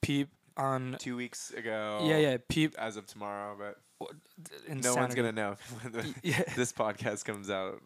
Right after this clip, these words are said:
Speaker 2: when it, a month
Speaker 1: Nah,
Speaker 2: later.
Speaker 1: it's probably gonna come out tomorrow after
Speaker 2: Oh,
Speaker 1: I
Speaker 2: there
Speaker 1: edit
Speaker 2: you
Speaker 1: it,
Speaker 2: go, there
Speaker 1: but,
Speaker 2: you go.
Speaker 1: uh, on Urchin Spotify page, he has a new song called Crescent right now, Clay House, and it's getting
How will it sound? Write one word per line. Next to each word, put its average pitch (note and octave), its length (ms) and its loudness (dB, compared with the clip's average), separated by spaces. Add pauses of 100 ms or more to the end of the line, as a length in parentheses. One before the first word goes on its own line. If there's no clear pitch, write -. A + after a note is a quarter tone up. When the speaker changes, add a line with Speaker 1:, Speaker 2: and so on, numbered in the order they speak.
(180)
Speaker 2:
when G2+ 140 -10
it, G2 220 -6
a - 40 -8
month F3 100 0
Speaker 1:
Nah, D#3 240 6
Speaker 2:
later. C#3+ 100 4
Speaker 1:
it's C#3+ 100 4
probably C#3 300 6
gonna B2+ 80 4
come C3 180 2
out B2+ 140 4
tomorrow B2 280 2
after A#2+ 220 2
Speaker 2:
Oh, A#2+ 60 6
Speaker 1:
I A#2 60 6
Speaker 2:
there A#2+ 120 4
Speaker 1:
edit B2 80 4
Speaker 2:
you A#2+ 140 4
Speaker 1:
it, G#2 100 2
Speaker 2:
go, B2 60 4
there A#2+ 120 6
Speaker 1:
but, - 20 6
Speaker 2:
you A#2+ 60 4 (580)
go. D#3 60 6
Speaker 1:
uh, C#3+ 320 6 (220)
on E3+ 200 8
Urchin E3 220 4
Spotify C#3+ 480 6
page, C#3 280 6
he C#3+ 80 4
has C3+ 100 4
a C3+ 60 2
new C3+ 120 2
song C3+ 200 4
called B2+ 180 2
Crescent C3 460 0
right B2+ 140 2
now, B2 200 0
Clay A#2+ 240 0
House, A#2 420 -2 (480)
and B2 480 2 (760)
it's D3+ 140 2
getting C#3+ 560 4